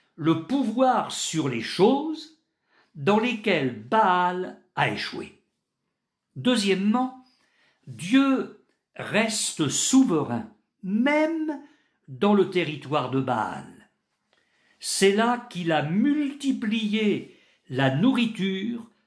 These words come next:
pour son prophète Élie. Le pouvoir de Dieu n'était donc pas limité au territoire d'Israël.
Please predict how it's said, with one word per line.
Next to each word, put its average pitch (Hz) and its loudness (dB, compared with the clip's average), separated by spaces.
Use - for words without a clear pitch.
pour - -4
son 185 0
prophète 147 -2
Élie. 107 -4
Le 180 2
pouvoir 214 2
de 156 0
Dieu 185 -2
n'était 180 2
donc 180 0
pas 175 2
limité 170 0
au 151 -2
territoire 143 -2
d'Israël. 92 -8